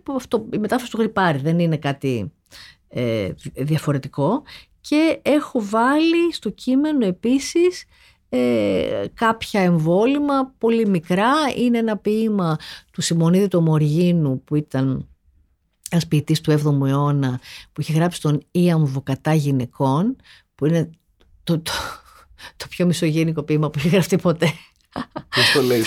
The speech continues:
Speaker 1: Που το λέει, ο Αιγύπτιος
Speaker 2: Ο
Speaker 1: έρχεται και
Speaker 2: Αιγύπτιος.
Speaker 1: το λέει.
Speaker 2: <laughs>
Speaker 1: Εμ, ένα, και οι στίχοι των τραγουδιών που ερμηνεύει και η Μαρίνα Σάτη είναι, που είναι της Αφροδίτης και της Αρτέμιδας, ε, τους έχω γράψει εγώ, μ,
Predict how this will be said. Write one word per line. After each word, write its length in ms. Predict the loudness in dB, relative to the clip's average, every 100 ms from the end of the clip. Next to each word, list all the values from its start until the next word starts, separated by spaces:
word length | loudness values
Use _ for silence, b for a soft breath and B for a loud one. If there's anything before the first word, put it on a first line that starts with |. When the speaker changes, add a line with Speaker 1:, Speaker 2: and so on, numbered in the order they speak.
| 0
Speaker 1:
Που 80 | 0
το 100 | 4
λέει, 140 | 4
ο 60 | 6
Αιγύπτιος 640 | 4 4 0 0 -2 0
Speaker 2:
Ο 40 | 2
Speaker 1:
έρχεται 360 | 2 2 0
και 60 | 0
Speaker 2:
Αιγύπτιος. 200 | 2 2
Speaker 1:
το 60 | 4
λέει. 400 | 4 6 6 6 2 B B B B B -4
Speaker 2:
<laughs> 220 | 2 2
Speaker 1:
Εμ, 760 | 2 2 2 0 0 -2 -2 -4 -4 -4
ένα, 380 | 0 2 2 0 0 0 0 -2 -4
και 140 | -4 -2
οι 120 | -2
στίχοι 400 | -4 -2 -2 0
των 160 | 0 0
τραγουδιών 920 | 0 0 -4 -2 0 2 2 0 -4 _
που 220 | -6 -2 0
ερμηνεύει 920 | 0 0 0 2 2 0 -2 -4 -6
και 160 | -6
η 160 | -4 -2 -4 -4 -6 -6
Μαρίνα 400 | -4 -4 -4 -6
Σάτη 600 | -4 -4 -4 -4 -6 -8 B B B _
είναι, 500 | -2 2 2 2 2 0 -4
που 80 | -2
είναι 100 | -2
της 160 | -2 -6
Αφροδίτης 500 | -4 -2 -2 -4 -6
και 100 | -10
της 220 | -14 -6
Αρτέμιδας, 720 | -6 -4 -2 0 -2 -2 -6 B B B B
ε, 140 | -6 -4
τους 200 | -2 -2
έχω 140 | -2
γράψει 340 | 0 -2 -2
εγώ, 220 | -2 0 2
μ, 160 | 0